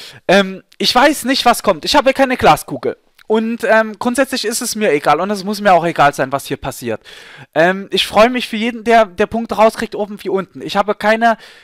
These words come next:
ne, also ihr, ihr müsst immer verstehen, ich habe jetzt, ich habe nichts davon, wenn der steigt oder fällt.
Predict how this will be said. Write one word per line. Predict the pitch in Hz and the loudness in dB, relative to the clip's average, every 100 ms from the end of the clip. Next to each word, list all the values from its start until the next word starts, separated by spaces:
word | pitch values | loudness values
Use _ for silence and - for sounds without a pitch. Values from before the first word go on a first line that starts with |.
| _ | _
ne, | 175 - _ _ 175 135 190 240 | -20 -20 _ _ -14 -2 0 2
also | 208 190 | 0 0
ihr, | 196 | -2
ihr | 202 175 | -2 -4
müsst | 196 233 | -4 -2
immer | 247 | -4
verstehen, | 240 - 233 220 | -4 -4 -4 -6
ich | - 185 | -10 -2
habe | 220 220 | 0 0
jetzt, | 214 208 - - _ _ _ | -2 -4 -10 -20 _ _ _
ich | 170 233 | -8 -6
habe | - | -4
nichts | 269 - | -4 0
davon, | 226 214 170 | 0 0 -2
wenn | 175 | -2
der | 156 | -2
steigt | - 196 - | 0 0 0
oder | - | -6
fällt. | 196 226 170 - | -2 0 0 -2